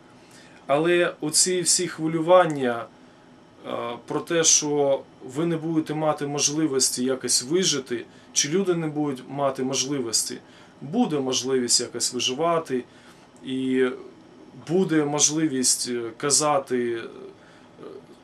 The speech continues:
то, що ти хочеш. Якщо ти хочеш вірувати, ніхто у тебе це не забере право.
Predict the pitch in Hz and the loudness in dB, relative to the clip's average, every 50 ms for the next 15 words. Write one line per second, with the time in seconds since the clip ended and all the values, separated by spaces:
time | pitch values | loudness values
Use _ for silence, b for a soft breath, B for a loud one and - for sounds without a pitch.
0 | - - 170 165 160 151 - 147 139 - - 147 135 127 - - 160 165 170 165 | -10 -2 0 2 4 4 2 2 0 -2 -2 -4 -4 -4 -2 0 2 2 2 2
1 | - 170 156 - - - - 127 127 131 135 - 151 - - 139 - 156 - 120 | 2 0 0 0 0 -2 -2 -2 -2 0 0 0 -2 -2 -6 -8 -6 -4 -2 0
2 | 135 - - 160 175 185 185 175 170 143 135 127 123 127 123 - B B B B | 0 0 0 0 2 4 4 4 4 2 0 0 0 -2 -4 -4 B B B B
3 | B 131 127 127 - 185 185 175 175 180 170 156 160 156 - - 165 160 156 143 | B -8 -6 -2 2 4 4 4 4 2 -2 -2 -2 -2 -2 -2 -2 -2 -2 -2
4 | 156 151 143 156 160 - 233 - - 123 120 107 - 110 - | -2 -2 0 2 4 4 4 4 2 -4 -6 -6 -6 -10 -14